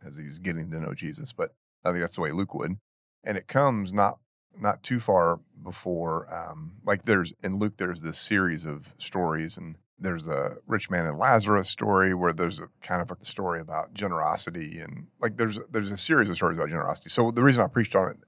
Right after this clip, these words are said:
in that context before is because it lends itself to it. But then, like, and I said this in the sermon, you could do a whole thing on the grumbling crowds, like, people not <laughs> wanting Jesus to go to the tax collector's house. You could focus on that last verse, "The Son of Man came to seek out and save the lost."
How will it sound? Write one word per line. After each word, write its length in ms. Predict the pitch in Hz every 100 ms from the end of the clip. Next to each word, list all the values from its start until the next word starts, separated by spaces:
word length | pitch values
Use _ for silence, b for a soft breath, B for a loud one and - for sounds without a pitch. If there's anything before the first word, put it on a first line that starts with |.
| _ -
in 100 | 85
that 180 | -
context 440 | - 95 101 78 -
before 300 | - 80 82
is 60 |
because 300 | 80 85 80 - -
it 80 | - _ _ _
lends 260 | 98 104 85
itself 340 | - - -
to 80 | -
it. 140 | - - _ _ _ -
But 300 | 123 117 151
then, 380 | 127 127 127 123 _ _ _ _ -
like, 200 | 95 -
and 240 | - - 87 85
I 40 |
said 240 | 87 92 85
this 120 | -
in 80 | 82
the 60 | -
sermon, 400 | 107 92 78 -
you 80 | 120
could 120 | 101
do 100 | 113
a 40 | 101
whole 140 | 110
thing 160 | 110 104
on 80 |
the 80 | 92
grumbling 540 | 82 95 104 92 82 76 _ _ _
crowds, 460 | - 113 127 - -
like, 140 | -
people 260 | 107 107 95
not 140 | 98
<laughs> 40 | -
wanting 320 | 104 101 85
Jesus 360 | 98 92 87 -
to 80 | 90
go 60 |
to 60 | 85
the 60 | 85
tax 240 | 98 107
collector's 380 | - - - -
house. 280 | - - -
You 80 | 110
could 140 | 110
focus 280 | 110 98 98
on 100 | 92
that 140 | 90
last 260 | 78 78 -
verse, 420 | 110 82 - - - _ _
"The 40 |
Son 160 | - 90
of 60 | 85
Man 160 | 85
came 180 | 85 85
to 60 | 82
seek 220 | - -
out 140 | -
and 100 | -
save 240 | - 85 80
the 60 | 78
lost." 540 | 82 - - -